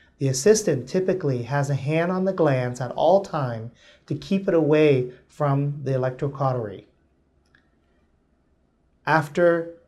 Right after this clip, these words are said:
the excess foreskin has been removed, bleeding is then carefully controlled with cauterization. This is typically done by using pickups to isolate the area of bleeding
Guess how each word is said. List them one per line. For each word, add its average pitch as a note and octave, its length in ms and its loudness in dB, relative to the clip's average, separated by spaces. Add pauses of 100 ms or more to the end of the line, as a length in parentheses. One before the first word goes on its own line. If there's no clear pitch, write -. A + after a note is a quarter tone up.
the C3+ 480 -2
excess G3 480 2
foreskin E3 520 2
has E3 180 -4
been F3+ 180 0
removed, C#3 640 -2 (580)
bleeding E3 400 4
is D3 120 0
then C#3 220 2
carefully E3 420 2
controlled D3 800 -2 (400)
with C3 480 -2 (280)
cauterization. C#3 1000 0 (1300)
This C3+ 180 -6
is C#3 100 -2
typically G3+ 500 4
done D3+ 540 0
by C3+ 160 0
using C#3 720 0
pickups D3+ 540 -6 (300)
to C#3 320 -4 (300)
isolate F#3 540 2
the D#3 200 0
area D3+ 420 2
of C3 240 -6
bleeding E3+ 560 2